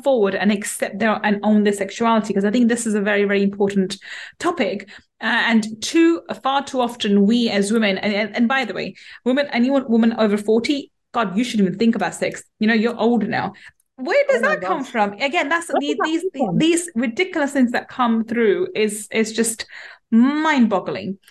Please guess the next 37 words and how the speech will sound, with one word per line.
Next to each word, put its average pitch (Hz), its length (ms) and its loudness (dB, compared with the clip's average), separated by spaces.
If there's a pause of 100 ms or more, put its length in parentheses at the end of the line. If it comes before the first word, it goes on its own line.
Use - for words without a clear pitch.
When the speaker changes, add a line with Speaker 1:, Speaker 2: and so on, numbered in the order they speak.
(320)
Speaker 1:
Um, 214 340 2
in, 214 240 2
especially 240 320 -2
'cause 226 160 0
I'm 220 140 4
talking 269 140 0
about 208 160 0
the 202 40 -12
South. 202 220 -2
When 233 120 2
I 311 40 0
say 320 180 -2
this, 277 160 -2
I'm 247 80 4
talking 233 120 0
about 202 160 0
the 196 40 -8
South 196 320 -4
Asian 202 300 2
culture. 202 460 -2 (440)
Speaker 2:
Yeah. 220 320 0
Speaker 1:
Um, 202 300 2
and 208 160 2
so 208 280 0
that's - 460 -6 (180)
<laughs> - 180 -10
because 403 240 4
that's 269 200 0
where 262 180 0
I 262 120 0
come 285 240 -4
from. 294 240 0
So 247 260 0
this 240 240 -2
is 226 120 0
in 220 100 2
my 220 300 -2